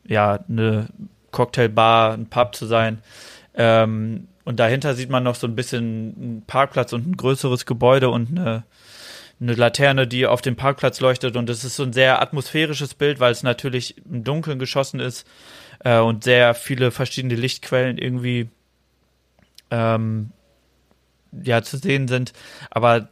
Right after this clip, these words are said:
vor allem halt der Schriftzug mit der Cocktail Lounge fällt so sehr ins Auge, weil das so, so dieses klassische Neon-Leuchtröhren-Reklamen, äh,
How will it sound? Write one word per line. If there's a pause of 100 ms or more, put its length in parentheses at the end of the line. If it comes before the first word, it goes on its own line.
vor
allem
halt
der
Schriftzug
mit
der
Cocktail
Lounge (340)
fällt
so
sehr
ins
Auge,
weil
das
so,
so
dieses
klassische (720)
Neon-Leuchtröhren-Reklamen, (140)
äh,